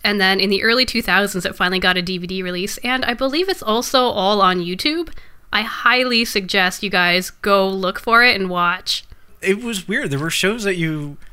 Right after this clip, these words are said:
Speaker 2: could put so much of yourself into and, like, really invest in them, even though they were obscure and maybe you were seeing them much later. Like, I know when I was a kid and Get Smart reruns started showing on Nick at Night, like, that was my favorite show. And of course, nobody my age knew what I was talking about.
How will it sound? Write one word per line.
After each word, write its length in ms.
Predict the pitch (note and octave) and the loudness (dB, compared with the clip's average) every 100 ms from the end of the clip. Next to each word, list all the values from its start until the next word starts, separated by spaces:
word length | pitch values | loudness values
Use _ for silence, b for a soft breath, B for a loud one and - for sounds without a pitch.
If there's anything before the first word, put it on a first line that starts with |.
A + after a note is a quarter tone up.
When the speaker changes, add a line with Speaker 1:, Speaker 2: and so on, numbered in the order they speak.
| b b - | b b -8
Speaker 2:
could 320 | - E3 C3 A2 | -2 -2 -4 -12
put 300 | - - F#3 | -8 -4 -2
so 340 | - - C#3 E3 | -2 -2 -2 -2
much 480 | D3+ C3+ C3+ - - | -2 -2 -4 -8 -8
of 160 | B2+ A#2 | -10 -8
yourself 500 | A2 - A#2+ A#2+ - | -8 -6 -6 -8 -8
into 500 | A2 A2+ G2+ E2 E2 | -8 -8 -10 -12 -10
and, 120 | A2+ | -6
like, 220 | A2 G2+ | -4 -6
really 320 | A#2 B2 C3 C3 | -4 -2 -2 -2
invest 460 | G#2+ G2 A2 - | -4 -4 -6 -6
in 100 | F#2+ | -8
them, 200 | E2+ E2+ | -8 -10
even 240 | G2 B2 C3 | -6 -4 -2
though 120 | B2+ | -2
they 140 | A#2+ | -2
were 140 | A2 G#2 | -4 -4
obscure 680 | G2+ - - A#2+ A#2 G#2+ G#2+ | -6 -8 -8 -4 -2 -2 -4
and 200 | A#2 G#2+ | -4 -4
maybe 240 | A#2 D3+ | -2 -4
you 140 | D3 B2+ | -4 -4
were 100 | G#2 | -4
seeing 400 | - G2 G2+ F#2 | -6 -6 -8 -8
them 220 | F2 E2+ | -10 -10
much 280 | F#2 - G#2 | -10 -12 -12
later. 300 | F2 F2 E2 | -12 -12 -12
Like, 260 | F2 - - b b b b | -12 -14 -18 b b b b
I 60 | |
know 60 | B2+ | -2
when 100 | B2+ | 0
I 40 | |
was 100 | B2 | 0
a 40 | A#2 | -2
kid 260 | - B2 | -4 -4
and 120 | G#2+ G#2 | -4 -4
Get 160 | A2+ | -4
Smart 340 | - A2 A2 G2 | -6 -4 -6 -6
reruns 420 | F#2 E2+ E2+ E2+ | -10 -10 -10 -10
started 380 | - F#2+ F2 E2 | -8 -8 -8 -8
showing 540 | - F#2 F2 F2+ F#2+ | -8 -8 -8 -10 -12
on 200 | A2 F#2 | -10 -8
Nick 140 | F#2 | -10
at 100 | G2+ | -12
Night, 360 | F#2 F#2 F2 - | -12 -12 -12 -14
like, 240 | F2+ E2 - b b b b | -16 -18 -20 b b b b
that 320 | G2 A2+ C3 | -8 -6 -4
was 200 | C3+ C3+ | -2 -2
my 160 | A2+ G#2+ | -2 -4
favorite 380 | - A2+ G2+ - | -2 -4 -6 -6
show. 360 | - A2 F2+ | -4 -4 -4
And 100 | G2+ | -6
of 60 | G#2+ | -6
course, 220 | - A#2+ | -4 -6
nobody 340 | G2 G2 A2+ A2 | -4 -4 -2 -2
my 180 | G2+ G2+ | -2 -4
age 380 | E2 E2+ E2+ | -6 -10 -10
knew 80 | G2 | -10
what 80 | F2 | -10
I 80 | E2 | -10
was 160 | E2 | -8
talking 400 | - F2 D#2+ F#2 | -8 -8 -10 -12
about. 400 | E2+ E2 D#2+ F2+ | -12 -12 -10 -12